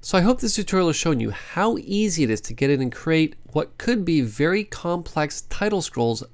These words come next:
very quickly and very easily, utilizing the power of Title Studio, tab stops, and a little bit of forward thinking. Now, for more information and to purchase Boris Continuum Complete ten,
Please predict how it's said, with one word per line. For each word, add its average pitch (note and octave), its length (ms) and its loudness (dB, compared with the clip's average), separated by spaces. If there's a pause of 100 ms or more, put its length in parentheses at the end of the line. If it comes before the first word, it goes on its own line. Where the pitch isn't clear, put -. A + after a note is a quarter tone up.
(100)
very D#3 420 2
quickly D3+ 540 -2
and A#2 200 -2
very F3 300 0
easily, C#3+ 540 0 (480)
utilizing F3 580 4
the D#3 60 0
power E3+ 380 0
of D#3 120 0
Title E3 240 2
Studio, C3+ 720 4 (460)
tab G3 320 6
stops, - 480 0 (440)
and G3+ 140 4
a G#3+ 60 8
little C#3+ 320 8
bit A#2 180 4
of A#2+ 100 2
forward A#2 420 4
thinking. F#2+ 440 -2 (260)
Now, C3 300 4
for - 200 -2
more C3+ 500 4
information B2+ 800 0 (400)
and C3+ 160 0
to C3 100 0
purchase A3+ 640 -2
Boris A#2+ 300 0
Continuum A#2+ 400 -2
Complete A#2 520 -4
ten, A#2+ 340 4